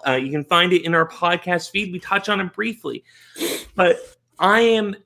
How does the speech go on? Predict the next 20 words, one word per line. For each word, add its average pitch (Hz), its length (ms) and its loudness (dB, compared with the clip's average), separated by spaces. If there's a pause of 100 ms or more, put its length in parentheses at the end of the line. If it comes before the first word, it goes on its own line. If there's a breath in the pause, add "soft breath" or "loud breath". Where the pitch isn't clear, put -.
(160)
asking 208 480 -4
people 185 260 -2
to 135 60 -4
just - 280 -8
think, - 600 -6 (800)
uh, - 60 -12 (720)
think 277 220 -4
more 226 160 4
deeply, 127 500 -4 (840 soft breath)
do 262 220 4
a - 20 8
little 196 320 4
research, 135 640 -2
and 185 240 -2
know 202 480 2 (640 loud breath)
that 185 480 4 (280)
this 190 360 0
isn't 208 400 -2 (460)
an 170 100 0
issue. 147 460 -2